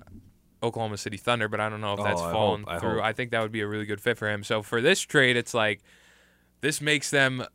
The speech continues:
Speaker 1: a lot better defensively, and a, I think a lot better at the point guard position with George Hill,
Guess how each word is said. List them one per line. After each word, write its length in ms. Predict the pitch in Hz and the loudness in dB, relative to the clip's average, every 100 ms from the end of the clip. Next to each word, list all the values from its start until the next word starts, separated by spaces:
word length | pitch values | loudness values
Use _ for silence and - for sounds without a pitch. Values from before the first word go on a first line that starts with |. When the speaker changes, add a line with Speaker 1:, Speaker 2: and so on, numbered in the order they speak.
| - | -2
Speaker 1:
a 80 | |
lot 380 | 104 104 156 143 | -2 6 6 6
better 200 | 123 113 | 2 0
defensively, 760 | 113 110 117 107 110 104 107 110 | -2 0 0 0 -4 -2 0 0
and 100 | 113 | -2
a, 200 | 101 85 - | -6 -8 -8
I 140 | 107 | -8
think 200 | 110 120 | -2 -2
a 60 | 104 | 0
lot 320 | 101 127 113 | 2 2 2
better 180 | 117 110 | 0 0
at 80 | 107 | -2
the 80 | |
point 260 | 101 123 120 | -4 -4 0
guard 200 | 113 107 | 0 0
position 360 | 113 110 113 107 | -2 -6 -6 -8
with 120 | 104 | -4
George 320 | 104 107 101 | -4 -4 -2
Hill, 340 | 131 123 107 | 0 0 0